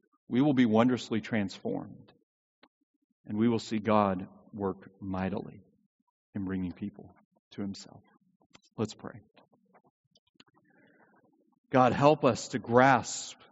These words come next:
the crucified Christ, the promises of the gospel that are ours through Him. Give joy to our hearts, give confidence to our souls,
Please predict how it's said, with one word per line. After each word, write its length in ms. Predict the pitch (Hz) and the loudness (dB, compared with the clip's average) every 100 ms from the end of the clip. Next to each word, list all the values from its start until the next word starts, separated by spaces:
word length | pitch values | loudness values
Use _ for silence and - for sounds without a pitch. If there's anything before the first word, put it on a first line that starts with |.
| _ | _
the 120 | 120 | -14
crucified 840 | - - 160 185 - 147 139 139 131 117 - | -4 2 2 2 2 4 6 4 0 -10 -18
Christ, 720 | - 113 98 95 - - - _ _ _ _ _ _ _ _ _ _ _ | 0 2 2 -2 -12 -16 -20 _ _ _ _ _ _ _ _ _ _ _
the 60 | - | -6
promises 600 | - 127 143 131 143 131 | 4 4 4 0 -2 0
of 100 | 117 | 0
the 60 | |
gospel 500 | 120 123 131 - 135 | 4 4 4 -2 -2
that 140 | 120 107 | 2 4
are 120 | 104 | 6
ours 640 | 110 127 131 131 - - - _ | 6 6 4 0 -6 -16 -20 _
through 260 | - 127 131 | -4 0 0
Him. 300 | 110 90 87 - _ _ _ - - _ _ _ 220 _ _ _ _ _ _ - | 0 -4 -8 -14 _ _ _ -20 -20 _ _ _ _ _ _ _ _ _ _ -4
Give 200 | 110 117 | -2 -2
joy 380 | 98 127 151 170 | 2 6 6 6
to 200 | 160 151 | 4 6
our 140 | 135 | 6
hearts, 540 | 113 131 165 - - - | 6 6 6 0 -14 -16
give 240 | 107 123 - | -2 -2 2
confidence 640 | - 156 156 156 151 - | 4 6 4 0 -2 -2
to 140 | 139 | 2
our 120 | 123 113 | 4 2
souls, 800 | - 143 143 165 170 165 - | 0 4 6 6 2 0 -6